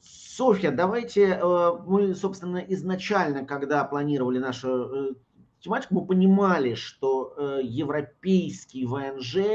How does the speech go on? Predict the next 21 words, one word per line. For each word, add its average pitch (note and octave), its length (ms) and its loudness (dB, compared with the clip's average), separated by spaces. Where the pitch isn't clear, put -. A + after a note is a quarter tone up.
евро-, C#3+ 540 -4
ну, F#3+ 180 -2
европейское B2 500 -4
гражданство — A2+ 520 -4
это G#2 100 -20
уж - 60 -20
совсем A#3 280 -8
уж G#3 80 0
такой G3 240 0
оптимальный D#3+ 420 -2
вариант, C#3 260 -2
но E3+ 240 0
В F#3 100 2
Н G3 140 6
Ж G3+ 160 6
в - 40 2
Европе — F3+ 560 10
это, C3 500 -2
безусловно, B2+ 640 0
такой, A#2 560 -4
э, A2+ 380 -4